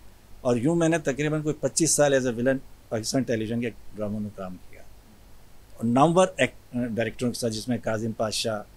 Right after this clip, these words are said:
कासिम जलाली, इकबाल लतीफ़ साहब, हैदर इमाम रिजवी साहब, काफ़ी लोग। फिर सायरा काज़मी ने भी मुझे call किया। कहने का मकसद ये कि सर, उस वक्त ड्रामे होते थे,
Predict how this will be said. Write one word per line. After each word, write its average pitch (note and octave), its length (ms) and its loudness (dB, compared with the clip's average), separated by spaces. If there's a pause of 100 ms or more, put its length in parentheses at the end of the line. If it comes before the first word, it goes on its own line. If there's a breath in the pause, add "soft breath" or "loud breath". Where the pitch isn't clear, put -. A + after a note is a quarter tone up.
(520)
कासिम A2 320 2
जलाली, G#2 400 -4
इकबाल G#2+ 320 -4
लतीफ़ G#2+ 320 -6
साहब, G2+ 340 -6
हैदर G#2 240 -6
इमाम G2+ 320 -4
रिजवी A2+ 320 -4
साहब, G#2+ 320 -4 (1040)
काफ़ी G#3 240 6
लोग। A2 140 -2 (1120)
फिर A#2 80 0
सायरा B2+ 300 6
काज़मी B2 300 4
ने C#3 100 2
भी C3+ 60 2
मुझे B2 180 2
call A2 260 -2
किया। G#2 240 -8 (1800)
कहने A3+ 240 10
का C4 80 8
मकसद A3+ 360 6
ये A#3+ 100 2
कि B3+ 80 0
सर, C#4+ 140 2
उस - 340 0
वक्त B3 100 6
ड्रामे F3 440 6
होते C#3 460 4
थे, C#3+ 540 2